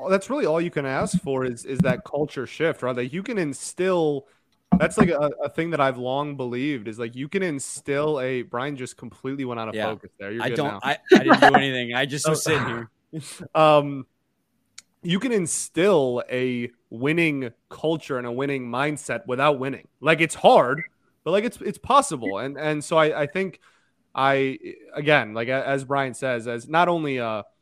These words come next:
Speaker 1: a team and a franchise, but a city that is just rebuild after rebuild after rebuild after rebuild all at the same time. Like, that's definitely something that,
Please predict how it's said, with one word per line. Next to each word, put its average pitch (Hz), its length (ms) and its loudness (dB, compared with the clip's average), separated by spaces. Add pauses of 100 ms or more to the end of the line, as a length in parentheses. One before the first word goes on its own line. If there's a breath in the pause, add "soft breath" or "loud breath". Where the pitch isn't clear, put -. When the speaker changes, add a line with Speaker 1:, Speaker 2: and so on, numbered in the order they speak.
(280)
Speaker 1:
a 127 80 -2
team 135 600 -6
and 120 100 -6
a 117 60 -6
franchise, 143 680 -2
but 123 100 -8
a 107 80 -8
city 120 680 -2
that 127 100 -4
is 123 160 -8
just 143 440 -4
rebuild 143 480 0
after 135 200 -2
rebuild 131 300 -2
after 117 180 -4
rebuild 123 320 -4
after 113 200 -6
rebuild 131 320 -2
all 117 80 2
at 117 80 -4
the 113 60 -10
same 117 260 -10
time. 123 340 -6
Like, 113 140 -10
that's 120 200 -8
definitely 143 380 -4
something 127 400 -10
that, 113 200 -6